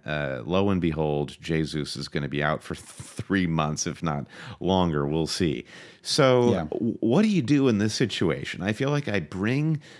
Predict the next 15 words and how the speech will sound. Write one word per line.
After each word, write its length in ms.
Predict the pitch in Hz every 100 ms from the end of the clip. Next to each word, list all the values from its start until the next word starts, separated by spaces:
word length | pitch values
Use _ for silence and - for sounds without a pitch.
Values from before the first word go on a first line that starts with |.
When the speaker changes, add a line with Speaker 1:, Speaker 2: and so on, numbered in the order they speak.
| -
Speaker 1:
Darwin 520 | - 110 113 117 95 92
into 260 | 98 107
my 180 | 95 90
fantasy 520 | 82 90 101 107 92
team 360 | 80 90 82 80
because 540 | 85 80 90 80 73 -
it 120 | 92
is, 300 | 85 78 - - - - - -
it 100 | 110
will 120 | 101
be 140 | 95 85
salve 760 | - - 104 113 113 98 -
for 220 | - -
the 140 | 87 82 -
wound 460 | 98 101 92 85